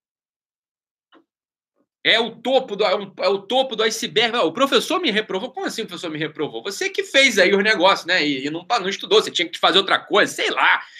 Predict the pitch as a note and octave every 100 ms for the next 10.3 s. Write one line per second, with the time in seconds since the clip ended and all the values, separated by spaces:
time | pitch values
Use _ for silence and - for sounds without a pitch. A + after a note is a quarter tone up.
0 | - G3 C#4 C#4+ - D#4+ D#4+ - B3+ B3
1 | - G#3 F3+ - _ _ _ _ _ _
2 | - C4+ D#4+ E4 B3 A3+ A3+ - F#3+ F3+
3 | - F#3+ A#3+ E3+ - F#3 D#3 D3 D3+ B2+
4 | F#3 - - - _ _ _ _ - G3
5 | G3+ G3 E3 - F#3+ F#3 F3+ E3+ E3 D#3+
6 | D3+ - B2+ B2 D3 C3+ C3+ D#3+ D#3+ -
7 | E3 - D3+ C3+ C3 D3+ B2+ - D#3+ D#3
8 | - - D3+ - A2+ C3+ B2+ C3 F3+ D#3
9 | E3+ E3 D#3+ E3+ D#3+ D3 E3+ E3 C#3+ -
10 | D#3+ G3 -